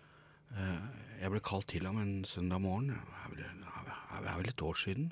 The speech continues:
og i mai i fjor. Eh, men så ber han meg bringe et brev fra ham, og ja, sier jeg, det skal jeg gjøre. Men så stikker han meg i hånden, i smug, en krone, og, og leverer meg brevet.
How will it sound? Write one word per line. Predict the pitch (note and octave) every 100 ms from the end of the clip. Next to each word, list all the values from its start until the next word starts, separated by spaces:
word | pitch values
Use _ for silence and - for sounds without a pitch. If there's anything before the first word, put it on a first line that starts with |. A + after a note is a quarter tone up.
| -
og | G#2+ G2+
i | F#2+
mai | G2 D#2+ G2+ A2
i |
fjor. | - G#2 E3+ - - - - - - - - - - -
Eh, | G#2+ F#2+ - - - - - - - - - A2
men | A#2 A2+
så | C3
ber | - F2 F2+
han | A#2
meg | C3
bringe | C#3 G2+ A2
et |
brev | F#2 E2 E2
fra | -
ham, | G#3 F#3+
og | B2
ja, | C#3
sier | F#3+ A#3+ A3
jeg, |
det | D3+ D3
skal | - A#3
jeg | A3
gjøre. | E3 E3 - - -
Men | A2+
så | -
stikker | - G#2+ -
han | G2+
meg | C3+
i | E3
hånden, | - G2+ A2+ A3 G#3
i | -
smug, | - B2 G#3 -
en | C3
krone, | - C#3 G#2+ B2 A#3 - - - - - -
og, | A#2+
og | A#2 B2
leverer | B2+ G#2+ G#2
meg | C3+
brevet. | F#2+ A2+ A#3+